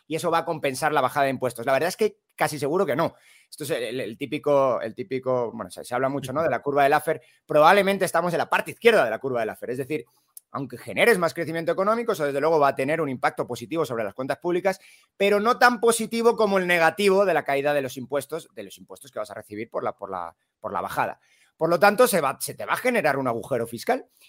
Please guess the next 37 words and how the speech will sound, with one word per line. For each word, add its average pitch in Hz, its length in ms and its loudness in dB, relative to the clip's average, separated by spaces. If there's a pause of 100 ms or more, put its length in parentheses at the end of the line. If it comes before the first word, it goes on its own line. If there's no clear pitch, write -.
(120)
Y - 60 -2
ahora 208 140 6
la - 40 6
pregunta 196 260 0
es 240 60 0
cómo 185 260 0
cubres 240 320 4
ese 143 160 -6
agujero 117 360 -4
fiscal. - 320 -16 (420)
Y 151 320 -2
aquí 156 280 0
volvemos 226 340 4
a 240 40 4
nuestra 180 280 -2
primera 160 340 0
parte 160 260 2
de 156 80 2
la 165 120 2
charla. 240 360 -2 (380)
Si 165 300 -8
tengo 185 260 -2
un 202 80 2
agujero 196 420 4
fiscal, 233 640 2
pues 127 200 -10
lo 123 120 -8
tengo 151 300 -6
que, 170 300 0
y 147 120 -6
estoy 196 220 -6
bajando 160 320 -4
impuestos, 214 480 0
claramente 156 540 -2
ya 180 120 -2
tengo 180 220 -4
una, 147 340 0